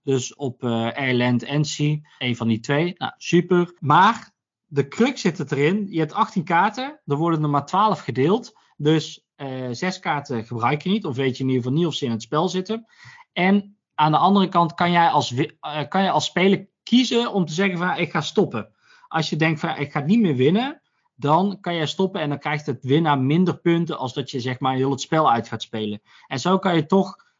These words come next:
eh, strategisch af en toe een keuze maken van, "Nou, weet je, het, het gaat deze ronde sowieso niet lukken.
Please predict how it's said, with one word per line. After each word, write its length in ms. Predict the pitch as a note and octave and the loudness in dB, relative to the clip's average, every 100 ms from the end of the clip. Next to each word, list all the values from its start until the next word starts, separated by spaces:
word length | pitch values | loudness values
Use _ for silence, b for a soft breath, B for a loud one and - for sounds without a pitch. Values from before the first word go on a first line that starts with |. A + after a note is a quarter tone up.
| _ | _
eh, 180 | D#3+ D#3 | -2 -2
strategisch 640 | - E3 E3 E3+ E3 D#3 | -2 -2 2 0 0 0
af 180 | D#3+ D#3 | -2 -2
en 60 | |
toe 180 | - D#3+ | -2 0
een 80 | D3+ | 2
keuze 320 | E3 E3+ D#3+ | 2 2 2
maken 300 | D#3 C#3+ C#3+ | 2 2 0
van, 100 | C#3+ | -4
"Nou, 220 | C#3 C#3 | 0 2
weet 220 | C3+ D3 D3 | 2 0 -2
je, 180 | F3 - | -8 -8
het, 260 | D3 _ | -14 _
het 140 | - C3+ | -18 -10
gaat 160 | E3 | -6
deze 200 | D3+ D#3 | -2 -2
ronde 240 | D#3 E3 D#3 | 0 0 0
sowieso 380 | D#3+ D#3 D3 F3 | 2 2 2 2
niet 160 | F#3+ | 2
lukken. 400 | F#3 F#3 G#3 A3+ | 2 0 -4 -4